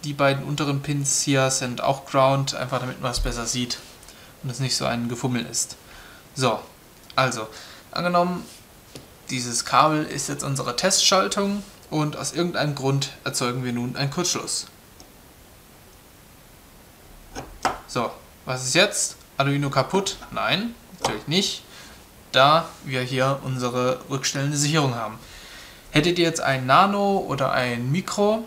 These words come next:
die diese Sicherung nicht haben, wäre euer Mikrocontroller jetzt hin und, ähm, ja, ihr könntet euch einen neuen bestellen. Ähm, ja, und dieses Bauteil verhindert das,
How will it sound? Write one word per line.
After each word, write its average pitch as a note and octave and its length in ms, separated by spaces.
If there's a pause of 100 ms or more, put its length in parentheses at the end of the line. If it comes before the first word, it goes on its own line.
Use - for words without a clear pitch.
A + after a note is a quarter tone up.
(360)
die C3+ 120
diese B2+ 680 (160)
Sicherung C3+ 500
nicht F#3 300
haben, A3+ 400 (960)
wäre D3+ 240
euer C#3 360
Mikrocontroller C3 760
jetzt - 220
hin A3 340
und, D#3+ 380
ähm, D#3+ 520 (400)
ja, A#2+ 260 (120)
ihr C#3+ 100
könntet D3+ 260
euch D3 100
einen D3+ 80
neuen A#2 240
bestellen. A#2 480 (1400)
Ähm, D3+ 460 (1000)
ja, - 160 (200)
und C#3 180
dieses F#3 320
Bauteil D3+ 560
verhindert C#3+ 560
das, - 480